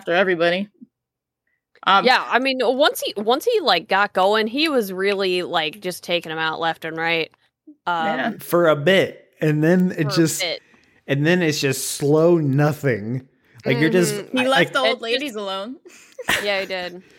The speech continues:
Speaker 3: Yeah, I don't know what
Speaker 2: They
Speaker 3: was
Speaker 2: weren't
Speaker 3: going
Speaker 2: worth
Speaker 3: on with
Speaker 2: it.
Speaker 3: them. They were, like, spectral beings or something. They were
Speaker 2: I,
Speaker 3: just
Speaker 2: I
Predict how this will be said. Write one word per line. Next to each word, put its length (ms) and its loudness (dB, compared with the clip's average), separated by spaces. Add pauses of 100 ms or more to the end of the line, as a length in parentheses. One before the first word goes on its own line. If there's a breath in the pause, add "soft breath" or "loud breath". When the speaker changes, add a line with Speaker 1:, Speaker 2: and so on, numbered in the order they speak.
(380 soft breath)
Speaker 3:
Yeah, 280 4
I 120 4
don't 160 4
know 100 4
what 320 6
Speaker 2:
They 40 0
Speaker 3:
was 100 6
Speaker 2:
weren't 80 4
Speaker 3:
going 220 4
Speaker 2:
worth 80 4
Speaker 3:
on 120 4
with 100 2
Speaker 2:
it. 60 -4
Speaker 3:
them. 400 2
They 160 4
were, 180 4
like, 360 2
spectral 840 0
beings 680 -2
or 120 0
something. 760 0
They 180 4
were 180 4
Speaker 2:
I, 40 0
Speaker 3:
just 280 4
Speaker 2:
I 280 0